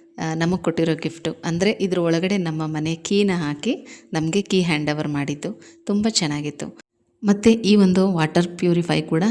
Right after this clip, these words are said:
ನಮಗೆ ಗಿಫ್ಟ್ ಆಗೇನೆ ಬಂದಿದ್ದು. ನನ್ನ ಚಿಕ್ಕಮ್ಮನ ಮಗಳು, ಮಗ, ಅಂದರೆ ನನ್ನ ತಂಗಿ ತಮ್ಮ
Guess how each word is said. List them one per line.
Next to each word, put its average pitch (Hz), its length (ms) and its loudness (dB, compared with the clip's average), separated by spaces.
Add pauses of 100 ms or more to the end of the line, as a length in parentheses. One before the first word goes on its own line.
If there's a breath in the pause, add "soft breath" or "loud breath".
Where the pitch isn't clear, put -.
(160)
ನಮಗೆ 170 380 0
ಗಿಫ್ಟ್ 175 360 -4
ಆಗೇನೆ 170 300 0
ಬಂದಿದ್ದು. 156 720 -6
ನನ್ನ 165 300 -6
ಚಿಕ್ಕಮ್ಮನ 170 560 -2 (180)
ಮಗಳು, 165 380 -2
ಮಗ, 156 300 -4 (120)
ಅಂದರೆ 156 260 -2
ನನ್ನ 165 180 -2
ತಂಗಿ 151 360 -2
ತಮ್ಮ 160 320 -4